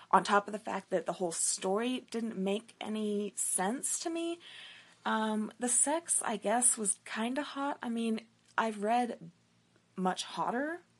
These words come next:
but, I mean, it wasn't horrible. The one odd thing about the sex, though, is there was a fair amount of scenes, but yet quite a few of the scenes would just randomly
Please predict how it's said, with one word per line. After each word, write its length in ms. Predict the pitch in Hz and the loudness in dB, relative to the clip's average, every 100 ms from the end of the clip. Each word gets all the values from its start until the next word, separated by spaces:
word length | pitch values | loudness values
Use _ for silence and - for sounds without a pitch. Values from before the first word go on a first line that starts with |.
| - | 2
but, 120 | 208 | 4
I 40 | |
mean, 140 | 208 202 | 6 2
it 140 | 190 | 2
wasn't 300 | 220 214 185 | 2 2 0
horrible. 840 | - - - 170 190 220 240 269 - - - - - - _ | -6 -16 -4 2 2 2 0 0 -6 -20 -18 -16 -16 -18 _
The 140 | 240 | -2
one 260 | 220 247 277 - | 2 2 2 2
odd 240 | 247 294 | 2 0
thing 160 | 254 214 | 0 -2
about 280 | 190 175 - | 2 0 0
the 60 | |
sex, 400 | 185 - 269 277 | -2 0 0 -2
though, 260 | - 170 165 | -4 -4 -4
is 380 | - 175 170 170 - - - _ _ _ _ _ _ _ - - - | -4 -2 -2 -4 -10 -20 -20 _ _ _ _ _ _ _ -20 -20 -2
there 120 | 233 | 0
was 120 | 233 | 2
a 60 | 240 | -2
fair 200 | 254 294 | -2 -2
amount 280 | 294 285 233 | 0 -2 0
of 100 | 196 | 0
scenes, 720 | - 233 247 285 320 359 - - _ _ - | 0 -2 -4 -6 -6 -8 -10 -16 _ _ -4
but 120 | 240 | -2
yet 260 | 269 247 - _ _ | 0 -2 -4 _ _
quite 280 | - 277 294 | -4 0 0
a 60 | |
few 220 | 285 262 269 | -2 -4 -4
of 100 | 233 | -2
the 80 | |
scenes 520 | 214 - 269 233 202 220 | -4 -4 -2 -2 -2 -2
would 260 | 214 196 | -2 -2
just 380 | - 220 202 - - - | -2 -2 -2 -4 -16 -6
randomly 880 | 185 214 240 247 226 214 208 208 | 0 0 0 -2 0 2 2 0